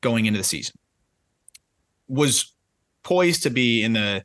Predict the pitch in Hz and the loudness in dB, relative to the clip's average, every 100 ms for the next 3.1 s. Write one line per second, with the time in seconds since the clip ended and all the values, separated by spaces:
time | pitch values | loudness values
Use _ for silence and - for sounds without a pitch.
0 | _ _ - 156 143 - - 139 139 131 | _ _ -4 -2 -2 -4 -2 0 2 0
1 | 120 110 131 127 113 113 107 104 104 104 | 0 -2 -2 -2 0 0 0 -2 -2 -2
2 | 104 104 101 101 - 120 107 104 - 80 | -4 -4 -6 -6 -6 -4 -2 -2 -4 -10
3 | 71 | -10